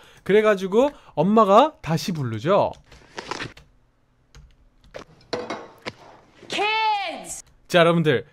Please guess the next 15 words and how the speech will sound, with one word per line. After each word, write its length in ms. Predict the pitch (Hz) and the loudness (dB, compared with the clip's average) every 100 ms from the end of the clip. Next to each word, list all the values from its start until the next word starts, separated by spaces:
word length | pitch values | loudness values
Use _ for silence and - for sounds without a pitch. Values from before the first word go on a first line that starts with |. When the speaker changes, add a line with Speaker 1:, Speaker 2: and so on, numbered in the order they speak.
| _ | _
Speaker 1:
근데 260 | - 185 175 | 0 4 4
이거 200 | 135 175 | 4 2
보세요. 480 | 139 120 110 156 208 _ _ | 0 -2 0 0 -2 _ _
자, 160 | 143 | -4
제가 300 | 135 156 180 | 0 2 4
왜 300 | 131 123 139 | 2 0 0
오늘은 460 | 139 127 147 143 143 | 0 -2 -4 -4 -6
이렇게 260 | 127 143 156 | -8 -10 -12
쉬운 360 | - 285 294 | -10 -6 -4
걸 140 | 269 196 | -4 -6
가져왔냐면, 720 | 131 - 117 107 107 170 135 - - - | -6 -8 -8 -8 -4 -2 -2 -6 -20 -10
자, 220 | 143 143 | -8 -4
똑같은 680 | 311 294 330 311 - 277 233 | -4 -2 2 2 0 -2 -2
kids, 640 | - 269 254 147 120 - _ - - _ _ | 4 6 6 4 0 -10 _ -20 -20 _ _
kids. 580 | - 262 185 123 - | 2 4 4 0 -8